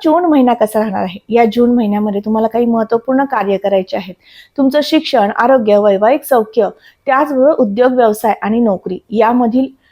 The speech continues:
शुभ संकेत कसे आहेत, यामध्ये कोणते परिवर्तन, बदल घडणार आहेत, तुमच्या जीवनामध्ये कोणती नवीन संधी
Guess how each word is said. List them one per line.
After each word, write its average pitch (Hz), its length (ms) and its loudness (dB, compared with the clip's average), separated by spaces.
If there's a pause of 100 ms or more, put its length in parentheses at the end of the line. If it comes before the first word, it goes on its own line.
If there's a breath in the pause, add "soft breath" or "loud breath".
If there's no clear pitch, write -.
(120 soft breath)
शुभ 294 260 0
संकेत 294 400 0 (100)
कसे 240 240 0
आहेत, 196 240 -4 (100)
यामध्ये 214 400 0
कोणते 226 460 0
परिवर्तन, 226 720 0
बदल 214 300 2
घडणार 240 400 -2
आहेत, 233 280 -2 (420 loud breath)
तुमच्या 320 280 2
जीवनामध्ये 302 520 2
कोणती 254 360 0
नवीन 254 320 4
संधी 254 520 0